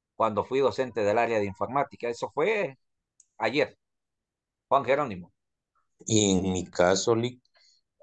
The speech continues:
Speaker 2: ¿tendría que poner la empresa donde yo trabajo?
Speaker 1: Sí, aunque sí lo puede poner.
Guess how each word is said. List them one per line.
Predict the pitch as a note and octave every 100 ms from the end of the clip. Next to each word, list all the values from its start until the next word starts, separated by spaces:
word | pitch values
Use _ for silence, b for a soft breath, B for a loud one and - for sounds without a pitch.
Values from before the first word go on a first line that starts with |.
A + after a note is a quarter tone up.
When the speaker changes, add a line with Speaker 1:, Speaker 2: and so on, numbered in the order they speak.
| _ _
Speaker 2:
¿tendría | - F2+ F2 G2
que | G2 G2
poner | F#2+ G2 G2 G2+ G2
la | G2
empresa | F#2+ G2+ G#2+ -
donde | G2 F#2+ F#2+
yo | G2
trabajo? | - A2+ A2 F#2+ F2 _ _ _ _ _ _ _ _ _ _ _ _
Speaker 1:
Sí, | - G3+ A3 -
aunque | D#3+ G3+ G3+ G3+ G#3 G#3+ G3 - _ _ _ -
sí | - A#3+
lo | G#3+ C3+ A#2+ -
puede | C#3+ F3 E3+
poner. | B2+ C#3 G3+